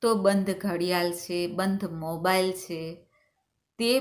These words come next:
બધું પણ બહાર કાઢી લેવું જોઈએ અથવા રિપેરિંગ કરાવી લેવું જોઈએ, કારણ કે બંધ ઘડિયાળ છે તે આપણા સમયને રોકી રાખે છે એવું મનાય છે.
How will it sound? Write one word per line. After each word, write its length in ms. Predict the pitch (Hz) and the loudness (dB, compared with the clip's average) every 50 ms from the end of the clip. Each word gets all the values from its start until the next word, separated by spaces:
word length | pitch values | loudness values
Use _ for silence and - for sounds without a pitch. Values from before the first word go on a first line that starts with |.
| 220 | 2
બધું 500 | 196 202 208 202 208 - 220 226 233 220 | 2 2 2 2 2 0 -2 -2 -2 0
પણ 360 | - 214 214 226 233 220 196 | 0 2 2 2 0 0 -2
બહાર 320 | 180 175 175 185 190 175 180 180 | 0 0 0 0 -2 -2 -2 -2
કાઢી 340 | - 170 170 - 190 175 175 | 0 0 0 0 0 -2 -2
લેવું 240 | 170 170 170 180 175 | 0 -2 -2 -4 -6
જોઈએ 460 | 175 180 180 180 180 190 208 208 - - | -6 -6 -4 -4 -2 -2 -2 -2 -2 -4
અથવા 320 | 175 175 - - 165 160 | -8 -10 -8 -6 -6 -6
રિપેરિંગ 500 | 156 165 165 165 - 170 175 185 185 185 | -6 -6 -6 -4 -2 0 0 0 -2 -2
કરાવી 400 | 180 180 175 175 175 170 185 185 190 | -4 -4 -2 -2 -2 -2 -2 -4 -2
લેવું 260 | 190 196 196 202 208 | -2 -2 0 -2 -2
જોઈએ, 440 | - 208 214 214 220 220 240 269 330 349 - - _ _ _ _ _ _ _ _ _ - | -2 0 0 0 0 -2 -4 -6 -8 -8 -12 -16 _ _ _ _ _ _ _ _ _ 6
કારણ 260 | 240 247 254 262 262 | 6 8 8 6 4
કે 120 | - 285 277 | 2 2 2
બંધ 480 | 214 202 220 220 220 214 277 277 - - - - | 4 4 4 6 6 6 4 2 0 -2 -10 -6
ઘડિયાળ 520 | - 208 220 202 190 202 233 269 294 285 262 - | -2 2 4 6 6 8 8 8 8 6 6 2
છે 160 | - 180 - - - - | -2 -6 -8 -10 -12 -8
તે 120 | - 240 233 214 | -2 2 4 4
આપણા 400 | 208 202 208 220 220 220 220 226 233 226 | 4 4 4 4 4 6 6 4 2 0
સમયને 580 | - - - - 196 196 233 269 262 233 208 175 | -4 -2 0 2 4 4 4 4 4 2 2 2
રોકી 320 | 160 175 175 175 - 175 | 2 0 0 -2 -2 -4
રાખે 320 | 170 160 165 165 - 180 165 165 | -4 -4 -4 -6 -6 -10 -10 -10
છે 160 | - - 170 | -10 -10 -8
એવું 220 | 160 165 170 175 185 | -6 -4 -4 -4 -2
મનાય 320 | 185 202 202 202 220 220 | -2 0 0 0 -2 -4
છે. 180 | - - 285 | -8 -12 -16